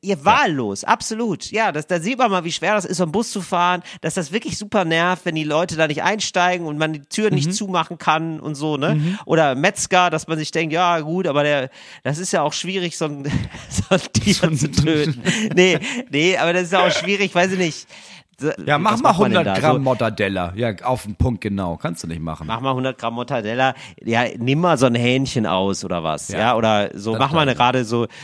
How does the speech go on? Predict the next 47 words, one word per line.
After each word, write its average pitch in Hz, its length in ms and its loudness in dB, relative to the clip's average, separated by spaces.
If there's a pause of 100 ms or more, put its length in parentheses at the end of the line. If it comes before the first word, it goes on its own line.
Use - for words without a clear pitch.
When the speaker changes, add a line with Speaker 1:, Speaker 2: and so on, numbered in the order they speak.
(100)
Speaker 1:
so - 100 -2
ein 113 100 -2
Hackepeterbrötchen 110 960 -2
und 98 80 -6
so. 104 80 -4 (180)
So, 160 220 2 (140)
also 170 160 2
auf 156 80 -2
jeden 208 160 2
Fall 185 180 0 (220)
für 175 180 0
mehr 185 160 4
Verständnis. 185 680 -2 (140)
Also 151 160 -4
ich - 180 -8
werbe 190 340 4
dafür, 175 520 0
mehr 156 180 0
Verständnis, 165 680 -4
äh, - 120 -10 (200)
dafür 143 320 2
zu - 120 -8
bekommen, 170 340 0 (180)
wie 156 80 -2
die 151 100 4
anderen 233 300 2
Leute 120 320 2
arbeiten. 117 360 0
Dadurch, 165 280 2
dass 175 180 -2
man 160 160 2
sich 156 140 0
mal 151 200 2
anguckt, 175 300 0
ey, 170 220 0
wie, 170 280 -4
wie 165 140 0
arbeiten 185 340 2
die 185 160 -4
eigentlich? 107 300 -2
Ich 135 120 -10
mach 185 120 2
das 139 180 -4
mal 104 100 -4
einen 98 100 -8
Tag 85 260 -6
lang. - 220 -16